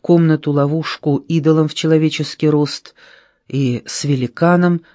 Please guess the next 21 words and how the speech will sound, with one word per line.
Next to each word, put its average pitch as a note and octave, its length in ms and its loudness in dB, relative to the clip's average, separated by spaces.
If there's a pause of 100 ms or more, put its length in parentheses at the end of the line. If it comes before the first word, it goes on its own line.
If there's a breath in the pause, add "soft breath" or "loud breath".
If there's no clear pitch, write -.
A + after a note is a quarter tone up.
(360 soft breath)
посреди C3 440 -2
некрополя. A2+ 720 -4 (1800)
Верховный A3+ 600 4
инка G#3+ 400 2
сделал F3 440 2
ещё E3 480 -2
шаг. - 580 -8 (840)
Теперь, E3+ 420 0
когда C#3 320 0
факел D#3+ 440 0
уже C#3+ 180 -2
не D3 140 2
освещал C#3 520 0
это C#3 160 -4
лицо, D#3+ 600 -2 (460 soft breath)
оно C#3+ 200 -2
снова D#3 400 -2
стало C#3+ 400 -4
похожим C#3 560 -4
на C#3 80 0
человеческое. B2+ 1000 -6